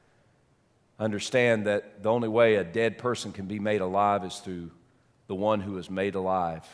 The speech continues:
who, who died for us and rose again. So we put our trust in Jesus. We cling to him, and he rescues us, and he brings us into a relationship with God,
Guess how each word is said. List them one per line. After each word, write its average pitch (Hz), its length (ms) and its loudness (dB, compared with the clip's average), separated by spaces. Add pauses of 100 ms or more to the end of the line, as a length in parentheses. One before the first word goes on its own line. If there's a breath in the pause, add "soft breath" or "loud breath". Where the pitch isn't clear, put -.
(1040)
who, 107 300 -4
who 104 140 -6
died 110 400 6
for 107 200 0
us 95 200 -2
and 90 140 -10
rose 92 220 -6
again. 80 340 -14 (1900)
So - 140 -2
we 131 140 4
put 180 180 4
our 147 120 12
trust 143 420 4
in 101 120 -2
Jesus. 113 560 -8 (1600)
We 107 160 -2
cling 143 380 0
to 107 120 -4
him, 110 380 -2
and 90 100 -8
he 120 140 -6
rescues 110 580 -6
us, 98 260 -4
and 104 60 -10
he 95 60 -8
brings 131 320 -2
us 113 140 -6
into 120 220 -4
a 110 60 -2
relationship 117 640 -4
with 95 140 -10
God, 110 320 4